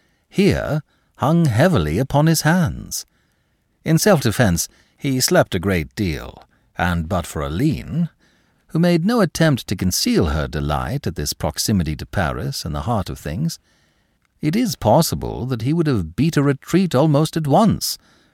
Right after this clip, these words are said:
from surroundings that sorted so ill with his habits.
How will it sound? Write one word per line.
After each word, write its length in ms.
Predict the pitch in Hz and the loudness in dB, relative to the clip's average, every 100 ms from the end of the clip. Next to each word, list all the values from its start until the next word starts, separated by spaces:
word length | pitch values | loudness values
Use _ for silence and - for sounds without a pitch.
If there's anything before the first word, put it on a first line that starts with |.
| _ | _
from 240 | - 80 | -4 -2
surroundings 580 | - 87 92 90 82 78 | 0 2 4 4 2 0
that 160 | 73 - | -4 -6
sorted 400 | - 98 85 73 | -2 -2 -2 -2
so 260 | - 85 - | -2 -2 0
ill 340 | 131 107 69 | 0 2 0
with 140 | 71 | -4
his 180 | 87 80 | -6 -6
habits. 540 | 92 113 107 53 - | -4 -4 -6 -10 -12